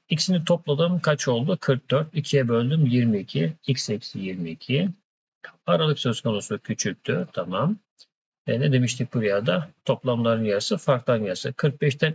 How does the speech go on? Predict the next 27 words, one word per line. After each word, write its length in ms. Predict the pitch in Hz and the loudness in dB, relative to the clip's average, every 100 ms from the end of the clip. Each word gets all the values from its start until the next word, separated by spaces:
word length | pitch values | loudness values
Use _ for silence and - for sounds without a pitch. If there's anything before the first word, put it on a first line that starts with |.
| - | -2
eksi 400 | 123 117 - - | -2 0 -2 0
eksi 340 | 143 123 - 113 | 0 0 0 0
biri 160 | 104 | 0
çıkarttım. 480 | - - 90 - 98 | -2 -2 -2 -4 -8
Ona 160 | 98 101 | -6 -4
dikkat 260 | 110 120 | -2 -2
edin. 340 | 104 107 175 165 | -2 -2 0 -2
Şöyle 260 | - - 95 | -4 -8 -8
yazıyorum. 540 | 90 92 90 131 165 | -8 -6 -4 -2 -2
Kırk 240 | - 127 - | -4 -8 -6
beş 180 | 113 107 | -6 -6
eksi 280 | 101 - | -10 -10
eksi 260 | 101 - 107 | -10 -10 -2
bir. 160 | 156 - _ _ _ _ _ _ _ _ | -2 -2 _ _ _ _ _ _ _ _
Yani 280 | 135 117 170 | -4 0 0
kırk 260 | 190 175 | 0 2
altı. 340 | 143 113 - - _ _ | 2 2 -2 -14 _ _
Yarısı 260 | 160 135 - | 2 2 0
kaç 260 | 107 - | -2 0
oldu? 220 | 107 123 165 | 0 2 2
Yirmi 400 | 123 120 104 110 | 4 2 0 -2
üç. 300 | 165 - - | -2 -4 -8
Demek 320 | 98 90 - | -8 -10 -6
ki 220 | 151 147 | -2 -2
bu 60 | 131 | -2
şekilde 460 | 107 - 107 135 | -4 -6 -4 0
yazabiliyormuşum. 1200 | 160 139 101 127 143 117 107 101 98 - 107 101 | 0 0 -2 0 0 0 -2 -2 -8 -8 -6 -6